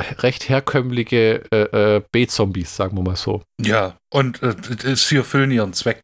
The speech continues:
Speaker 1: Ich hab allerdings den nächsten Dämpfer für dich. Das hab ich auch im Nachhinein rausgefunden. Auch diese D V D, die wir uns angeschaut haben, war geschnitten.
Speaker 2: Gut, das, mir, mir geht's ja nur auf den Sack, wenn, wenn das wirklich zu sehen ist, dass er geschnitten ist. Und das war nicht
Speaker 1: Ja.
Speaker 2: zu sehen.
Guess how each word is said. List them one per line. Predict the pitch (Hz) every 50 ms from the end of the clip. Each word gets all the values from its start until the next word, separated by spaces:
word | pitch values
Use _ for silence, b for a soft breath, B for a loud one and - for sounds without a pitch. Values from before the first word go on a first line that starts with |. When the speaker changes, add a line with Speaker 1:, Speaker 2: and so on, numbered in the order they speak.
| _ _ -
Speaker 1:
Ich | 127 -
hab | 156 160 -
allerdings | 160 156 156 147 151 147 135 - - - _ _ -
den | - 117 117 113 110 117
nächsten | 139 139 - - - - - 139 127
Dämpfer | - 123 131 160 - - 135 110
für | - - 113
dich. | 92 - 113 127 - - - -
Das | - 110 - -
hab | 127 117
ich | 113 123
auch | 120 127
im | 120 113
Nachhinein | 110 127 139 - 127 117 113 113
rausgefunden. | 110 113 113 104 - - - - - 120 120 107 - 117 117 -
Auch | - - 165 196 - -
diese | - - 180 226 220 - 156 131
D | - 123 117
V | - - 120 104 95
D, | - 101 104
die | 95 - 95
wir | 101 101
uns | 98 90 -
angeschaut | 104 104 104 95 98 - - 101 95 87 -
haben, | 92 90 95 85 92 -
war | - 90 131 165 165 156
geschnitten. | 139 139 - - - 110 107 - 101 85 - _ _ _ - - -
Speaker 2:
Gut, | - 127 120 -
das, | 135 117 - B B B B B B - _ -
mir, | 139 - - - 127 123 131
mir | 139 139 139
geht's | 143 165 160 - -
ja | - 143
nur | 127 127 139 151
auf | 160 143 139
den | 143 131
Sack, | 117 - - 139 - - 127
wenn, | 123 127 127 131 120 120
wenn | 120 123 120
das | 117 120 113 - -
wirklich | 123 131 131 - - 123 113 - - - - - _ _ _ -
zu | - - 113
sehen | - - 135 123 127 127 120
ist, | 113 107 101 - - -
dass | 101 98 117
er | 113
geschnitten | - - 104 - - 123 117 - - 90
ist. | 90 87 -
Und | 120 113 107
das | - - -
war | 131 120 117
nicht | 117 113 - 131
Speaker 1:
Ja. | 131
Speaker 2:
zu | 107
sehen. | 101 - 110 98 92 92